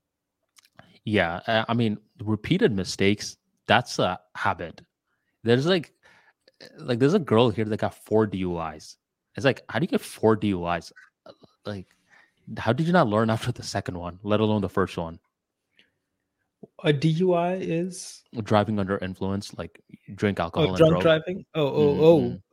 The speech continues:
Speaker 1: Four of them.
Speaker 2: That's insane. I think that people who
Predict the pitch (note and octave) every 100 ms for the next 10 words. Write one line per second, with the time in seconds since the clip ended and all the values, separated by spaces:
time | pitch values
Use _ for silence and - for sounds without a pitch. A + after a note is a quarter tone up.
0 | _ _ - G#2+ D3 C3 - D#2+ E2 _
1 | _ _ _ _ - G#3 A3 - C#3 C3
2 | - C#3 B2+ F3 D4 C#4+ C#4+ C#4+ E3 E3
3 | D#3+ D3+ E3 D3+ D3